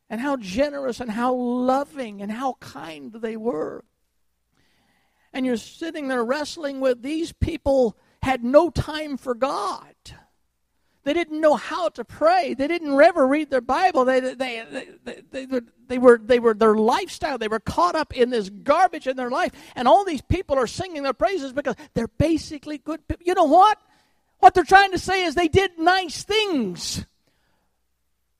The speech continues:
There's none good but God. We're all falling short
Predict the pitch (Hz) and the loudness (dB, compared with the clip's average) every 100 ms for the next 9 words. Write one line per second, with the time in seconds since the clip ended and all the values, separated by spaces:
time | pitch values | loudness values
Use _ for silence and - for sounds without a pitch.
0 | _ _ _ _ _ _ _ _ _ 359 | _ _ _ _ _ _ _ _ _ 4
1 | 302 381 466 453 403 339 277 262 233 262 | 4 6 6 8 8 8 6 2 6 8
2 | 202 131 - _ - - _ _ _ _ | 6 2 -18 _ -16 -16 _ _ _ _
3 | _ _ _ _ _ 302 381 415 453 466 | _ _ _ _ _ 10 12 12 12 10
4 | 415 254 180 - 359 302 247 - - 349 | 10 8 4 8 10 10 6 -2 6 12
5 | 247 156 - | 12 10 -6